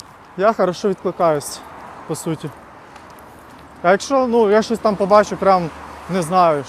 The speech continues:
що глобально, може, поміняє мою картинку, ну, я це вже теж буду говорити тоді.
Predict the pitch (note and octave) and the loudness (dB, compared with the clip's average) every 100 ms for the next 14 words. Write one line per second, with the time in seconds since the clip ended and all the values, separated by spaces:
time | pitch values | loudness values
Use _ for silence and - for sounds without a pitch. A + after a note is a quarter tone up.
0 | - D#3 C#3+ - - - - - - - | -8 -6 -6 -10 -20 -20 -20 -20 -20 -20
1 | - - - - E3 E3 D#3+ D#3+ D#3+ D3+ | -20 -20 -20 -14 -4 0 2 2 2 2
2 | D#3 D3+ D3+ D3 F3 G3 F#3+ F3+ E3+ E3+ | 2 2 0 -2 2 4 4 2 -2 -4
3 | E3 F3+ F3+ F3+ F3 F3+ E3+ F#3 F3+ A3+ | -4 -6 -2 0 0 -2 -4 -6 -2 -4
4 | A3 E3+ F3 F3+ F3+ F3+ F3 G#3 G#3 F3 | -2 -6 -2 -2 -2 -8 -4 -4 -6 -6
5 | D3 C#3+ C#3+ C3+ C#3 D3 C#3 | -6 -4 -4 -6 -10 -12 -12